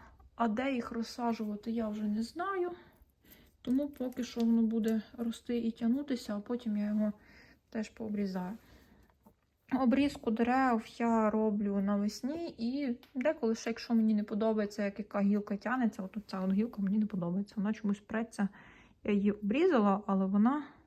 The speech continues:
і замало обрізала, треба рубати ще отак от. Зараз її прям і обріжу. Треба різати. Будемо різати. Ці вони були в мене з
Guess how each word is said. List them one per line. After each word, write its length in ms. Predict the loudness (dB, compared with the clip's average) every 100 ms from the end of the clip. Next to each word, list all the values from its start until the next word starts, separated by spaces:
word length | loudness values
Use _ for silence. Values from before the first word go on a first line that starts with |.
| _ _ _ _
і 120 | -2 0
замало 400 | 0 0 -2 -2
обрізала, 400 | -2 -2 -2 -4
треба 200 | -4 -4
рубати 360 | -2 -4 -6
ще 160 | -14 -16
отак 180 | -18 -18
от. 320 | -18 -18 -20 -20 _ -20 -20 _
Зараз 360 | -4 -4 -4 -4
її 80 | -2
прям 220 | 2 4
і 80 | 6
обріжу. 440 | 4 2 -2 -4 -10 -20 -20 -20 -20 -20 -20 -20 -20 -20 -20 -20 -20 -20 -20 _ _ _
Треба 460 | -4 0 0 2 2
різати. 540 | 4 2 2 6 6 6 -4 -4 4 6 6 0 -2 -4 -8 -10
Будемо 260 | -4 0 2
різати. 420 | 0 -2 -4 -6 -6 -14 -14 -20 _ _ _ _ _ _ _ _ _ _ _
Ці 220 | -14 -4 0
вони 240 | 2 2
були 280 | 2 0 0
в 40 |
мене 280 | 2 2 0 -4 _ _
з 180 | -20 -20